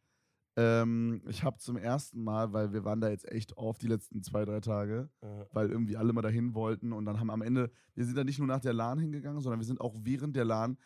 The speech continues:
Speaker 1: haben Leute da bei Lieferando bestellt, Alter. Und, ähm, ich wollte halt unbedingt was zu essen haben, hatte keinen Bock, mich selber drum zu kümmern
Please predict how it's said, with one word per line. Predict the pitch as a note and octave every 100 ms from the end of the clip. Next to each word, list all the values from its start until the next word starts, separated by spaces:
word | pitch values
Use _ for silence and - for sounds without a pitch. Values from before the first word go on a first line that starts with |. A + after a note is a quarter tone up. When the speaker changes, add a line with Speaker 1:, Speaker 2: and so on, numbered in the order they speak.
| _
Speaker 1:
haben | - B2
Leute | B2+ C3+
da | A#2+
bei | A2 A#2+
Lieferando | A#2+ B2+ G#2+ B2+ D3+
bestellt, | B2+ G#2 G#2+ G2+
Alter. | G#2 G2+ A2 B2 - _ _ _ _ _ -
Und, | B2 B2 A#2+ A#2 -
ähm, | A2+ A2+ A2+ A2+ A2 G#2+ - _ _ _ _ _ -
ich | A2
wollte | C3 C#3
halt | C3+
unbedingt | A#2+ D3+ C3
was | C3
zu | -
essen | - D3 C#3+ C#3
haben, | C3+ B2+
hatte | B2
keinen | - B2
Bock, | A#2+
mich | B2+
selber | A#2 B2
drum | A#2+ B2
zu | -
kümmern | C3+ C#3 C3+